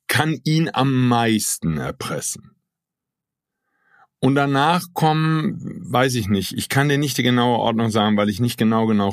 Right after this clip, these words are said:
hingeschaut habe. Ich würde sagen, da, da ist der ein oder andere Freund gleich auf mit den Kindern, weil auch seine Kinder nicht so sehr bereit sind, ihn zu erpressen. Die haben einfach ihren Frieden <laughs> damit gemacht, dass er nicht so verfügbar ist.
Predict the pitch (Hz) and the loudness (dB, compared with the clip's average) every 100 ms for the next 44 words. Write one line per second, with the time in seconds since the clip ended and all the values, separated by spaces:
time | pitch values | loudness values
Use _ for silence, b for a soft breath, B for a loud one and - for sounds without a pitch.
0 | 101 107 101 - 87 82 87 92 110 - | 0 0 2 0 0 0 0 0 0 0
1 | 139 139 127 131 135 139 131 B B B | 2 2 0 0 0 -2 -4 B B B
2 | B B B - _ _ - B B B | B B B -14 _ _ -4 B B B
3 | B B _ - 120 107 - 131 127 - | B B _ 0 2 2 0 -2 0 0
4 | - 131 131 156 147 131 127 147 127 113 | 0 0 0 0 0 0 0 0 0 -2
5 | - - 117 135 143 127 117 117 143 160 | -4 0 0 2 -2 0 2 2 0 -2
6 | - - 123 131 139 - - 135 135 127 | -6 -2 0 0 -2 -6 -2 0 2 0
7 | 110 147 165 160 131 131 104 113 117 117 | 0 0 0 0 0 0 0 -2 0 0
8 | 110 131 131 120 123 120 110 117 110 107 | -2 0 0 0 0 0 0 0 2 0
9 | 113 110 104 107 104 92 - 90 - 69 | 0 0 0 0 0 -2 -2 -2 -2 -6
10 | - - 90 92 90 92 92 92 - 104 | -8 -6 -4 -4 -4 -4 -2 -4 -2 0
11 | 107 - 135 - - 147 - 98 90 87 | 0 -2 -4 -6 -6 -6 -4 -6 -4 -2
12 | 95 - 85 80 80 101 - - - - | -2 -2 -6 -6 -6 -6 -6 -8 -8 -12
13 | - | -14